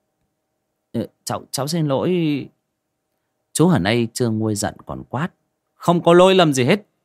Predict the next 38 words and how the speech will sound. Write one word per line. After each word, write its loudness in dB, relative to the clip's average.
Từ 8
trước 4
tới 6
giờ 4
tao 4
có 4
bao 6
giờ 0
thấy 0
mày 2
qua 2
nhà 2
tao 0
vào 4
ban 2
tối. 2
Còn 4
nữa, 0
cái 6
ghê 6
này 2
gãy 2
chân 2
rồi, 0
mai 4
lấy 4
gì 0
tao 2
ngồi?" 2
Chú 2
Hờ 4
Nây 2
được -2
thể, -8
bắn 0
luôn 0
một -4
tràng. -10